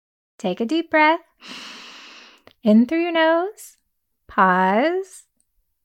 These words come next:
and then exhale through your mouth with a whoosh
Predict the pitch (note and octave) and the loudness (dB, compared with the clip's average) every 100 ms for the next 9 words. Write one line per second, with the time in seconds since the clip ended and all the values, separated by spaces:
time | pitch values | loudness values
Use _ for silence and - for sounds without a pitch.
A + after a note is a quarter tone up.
0 | _ A#3+ A3 G#3+ - A#3+ B3+ - A#3 G#3 | _ 2 2 2 0 0 0 -2 0 2
1 | G3 F#3+ G3 - - - - - - - | 2 0 -2 -10 -14 -14 -14 -14 -14 -14
2 | - - A3+ A#3 C#4+ D#4 C#4+ G3+ G3 G3 | -16 -6 0 2 4 4 4 4 2 0
3 | - G3+ G#3 G#3 F#3+ - - - - - | -6 -2 2 2 2 -2 -6 -6 -6 -8
4 | - - | -10 -12